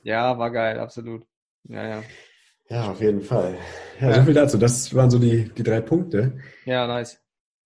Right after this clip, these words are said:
Speaker 2: Ähm, ich hab noch eine, eine Frage im, im Petto für dich.
Speaker 1: Ja, geil.
Speaker 2: Bin ganz gespannt, wie du, äh, die an-, beantwortest.
Speaker 1: Oha.
Speaker 2: Also angenommen, du würdest jetzt Ende zweitausendzwanzig noch eine Zeit, eine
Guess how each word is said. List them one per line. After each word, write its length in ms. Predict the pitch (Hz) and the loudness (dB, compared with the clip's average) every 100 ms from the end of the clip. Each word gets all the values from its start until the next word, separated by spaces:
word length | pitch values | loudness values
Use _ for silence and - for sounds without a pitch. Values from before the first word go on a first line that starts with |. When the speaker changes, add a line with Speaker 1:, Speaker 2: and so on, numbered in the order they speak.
| - | -6
Speaker 2:
Ähm, 720 | 107 104 104 104 101 101 - - | 0 2 2 2 2 0 -4 -4
ich 80 | 135 | -2
hab 100 | 147 | -2
noch 200 | 139 - | -4 -2
eine, 480 | 139 143 131 - - | -2 0 0 -2 -4
eine 140 | 123 127 | -4 -2
Frage 300 | 123 123 120 | -2 -4 -4
im, 200 | 120 - | -8 -8
im 120 | 120 | -10
Petto 240 | 139 143 | -8 -8
für 140 | 135 147 | -6 -4
dich. 340 | 156 156 - _ _ | -4 -6 -12 _ _
Speaker 1:
Ja, 280 | 117 117 117 | -10 -10 -10
geil. 260 | 127 123 123 | -10 -10 -8
Speaker 2:
Bin 120 | 101 | -10
ganz 160 | 110 - | -10 -12
gespannt, 340 | 123 - 113 | -10 -6 -6
wie 80 | 117 | -4
du, 400 | 113 110 104 - | -4 -2 -4 -4
äh, 40 | |
die 140 | 104 104 | -4 -6
an-, 160 | - | -6
beantwortest. 460 | 117 104 123 123 135 | -6 -4 -2 0 2
Speaker 1:
Oha. 100 | 151 | 2
Speaker 2:
Also 140 | 131 120 | 2 2
angenommen, 760 | 139 156 143 147 156 156 - - | 4 4 2 0 -4 -10 -16 -10
du 100 | 113 | -6
würdest 300 | 120 - - | -6 -8 0
jetzt 540 | 120 127 - - _ _ _ _ _ - _ _ - | 0 0 -8 -18 _ _ _ _ _ -20 _ _ -4
Ende 240 | 120 135 | 0 2
zweitausendzwanzig 680 | 131 123 117 - 117 117 123 | 2 0 0 -2 -6 -4 -6
noch 140 | 117 113 | -6 -8
eine 120 | 95 | -8
Zeit, 220 | - 117 | -6 -8
eine 240 | - - | -8 -12